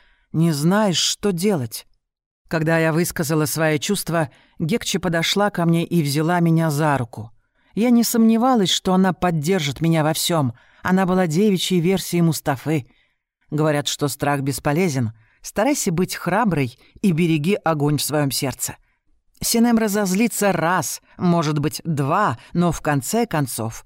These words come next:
она примет правду. Пока она пыталась утешить меня своими словами, я не могла успокоиться. В эти дни меня смущала одна очень важная деталь,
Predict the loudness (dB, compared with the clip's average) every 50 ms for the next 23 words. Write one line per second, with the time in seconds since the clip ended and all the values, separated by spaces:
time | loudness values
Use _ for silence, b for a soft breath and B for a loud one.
0 | _ _ _ -2 0 2 2 0 -2 -2 -2 0 2 2 4 2 2 0 -2 -2
1 | -2 0 0 0 -2 -2 -4 -6 -6 -8 -12 -18 _ _ _ _ _ _ _ _
2 | _ _ _ _ -4 -2 -2 0 0 0 2 2 2 0 0 -2 0 2 2 2
3 | 0 -2 -6 -4 -4 -4 -2 0 -2 -2 -2 -2 -4 -4 -2 0 0 2 0 0
4 | -2 -2 0 0 2 2 0 0 0 0 0 0 2 0 2 0 0 -2 B B
5 | B B B -4 -2 0 2 2 4 4 4 4 4 2 2 2 2 2 2 0
6 | -2 -2 -2 -4 -2 -2 -2 -2 -2 -4 -4 -6 -8 -10 -10 -14 _ _ _ _
7 | _ _ -2 0 0 0 0 0 0 2 2 2 4 4 4 2 2 0 0 0
8 | 0 0 0 0 0 2 2 0 0 0 0 0 0 0 -2 -2 -2 -2 -2 0
9 | 0 0 2 2 2 2 2 2 2 2 2 2 2 2 2 2 0 -2 -2 0
10 | 0 0 0 0 -2 -6